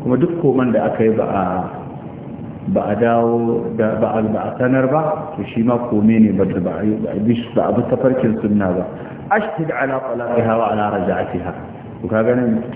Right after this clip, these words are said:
shi Imam ya, ya, ya, nan shi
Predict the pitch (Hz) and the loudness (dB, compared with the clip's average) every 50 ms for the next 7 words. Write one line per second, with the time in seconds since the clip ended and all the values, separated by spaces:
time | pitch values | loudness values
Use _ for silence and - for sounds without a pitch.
0 | - - - 123 117 117 113 113 117 110 - - - - 113 113 117 117 110 110 | -10 -6 0 0 2 2 4 2 2 2 2 -2 -4 0 2 4 4 4 4 4
1 | 113 110 104 107 110 113 107 110 113 120 117 107 110 113 131 131 123 110 104 - | 4 4 4 6 6 6 6 6 4 4 4 2 2 2 4 4 4 2 0 -2
2 | - - - 117 117 117 113 117 | -4 -2 0 0 2 2 0 -2